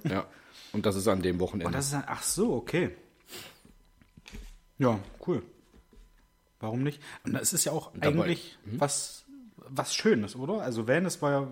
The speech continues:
Speaker 2: was heißt vorher so verschrien als, als Frauenkram, äh, möchte ich jetzt so nicht sagen, aber das war schon eher, dass das Frauen genutzt haben als, als Männer, oder? Zumindest mein Empfinden.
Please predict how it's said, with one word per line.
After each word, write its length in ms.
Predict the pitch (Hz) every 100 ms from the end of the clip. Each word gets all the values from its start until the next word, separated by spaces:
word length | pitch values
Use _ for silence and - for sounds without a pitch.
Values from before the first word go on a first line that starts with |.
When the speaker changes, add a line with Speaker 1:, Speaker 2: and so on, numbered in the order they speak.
| 120 120 113
Speaker 2:
was 160 | - -
heißt 220 | 110 -
vorher 300 | - 113 113
so 120 | 107
verschrien 440 | 110 104 - 131 123
als, 300 | 110 - -
als 300 | 110 - -
Frauenkram, 800 | - 113 143 151 - 147 160 180 - - - - - - - - - 135
äh, 180 | 123
möchte 240 | 120 123 123
ich 40 |
jetzt 140 | 120 117
so 80 | 123
nicht 180 | 110
sagen, 340 | 120 117 170 180
aber 180 | 143 135
das 200 | 127 -
war 120 | 135
schon 240 | - 156
eher, 180 | 156 143
dass 160 | 139 -
das 140 | 135
Frauen 260 | - 135 135
genutzt 360 | 117 117 - 120
haben 180 | 110
als, 300 | 113 110 -
als 200 | 110 -
Männer, 180 | 117 107
oder? 180 | 110 143
Zumindest 300 | - 139 117
mein 140 | 127 127
Empfinden. 440 | 110 - 110 107